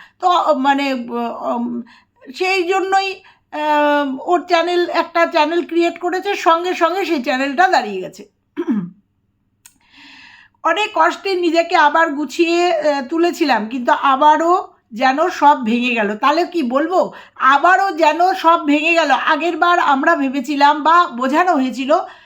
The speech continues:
ফ্যামিলিগত একটা অশান্তি, আর এর মধ্যে ইনক্লুড অন্য আরেকজন থার্ড পারসন ছিল, যেটা আমি এখন বলতে চাইছি না, অন্য একটা চ্যানেল বা-, বাড়িরই আর এক-, এক-, একজন পারসন ছিল। তাহলে কি <coughs> বলতে হবে সেটা ফেক ছিল,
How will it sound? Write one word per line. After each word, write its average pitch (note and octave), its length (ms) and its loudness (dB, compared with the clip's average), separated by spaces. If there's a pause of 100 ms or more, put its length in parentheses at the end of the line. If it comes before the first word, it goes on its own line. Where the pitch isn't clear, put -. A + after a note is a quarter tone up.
(180)
ফ্যামিলিগত F4+ 600 2
একটা D4 260 -2
অশান্তি, D#4 500 2
আর D4 200 2
এর C#4 140 -4
মধ্যে D4+ 240 0
ইনক্লুড D#4+ 460 -2
অন্য F4 300 0
আরেকজন D#4 440 0
থার্ড E4 280 0
পারসন E4+ 380 -2
ছিল, D#4+ 260 -2
যেটা D4 220 -2
আমি C#4 140 0
এখন C#4 300 -2
বলতে A#3 280 -6
চাইছি F#3 360 -10
না, F3 140 -16 (280)
অন্য D#4+ 260 -2
একটা D4+ 300 -2
চ্যানেল B3 380 -4
বা-, A3 200 0
বাড়িরই C4 380 0 (220)
আর D#4+ 100 -6
এক-, D#4+ 240 -6
এক-, D#4+ 260 -4
একজন C4 340 -4
পারসন C4 400 -6
ছিল। F#3 240 -8 (340)
তাহলে D4+ 220 2
কি F#4 260 0 (920)
<coughs> D#4+ 920 0
বলতে C#4+ 320 0
হবে D#4+ 280 2
সেটা A#3 320 -4
ফেক - 300 -8
ছিল, D#4+ 200 -4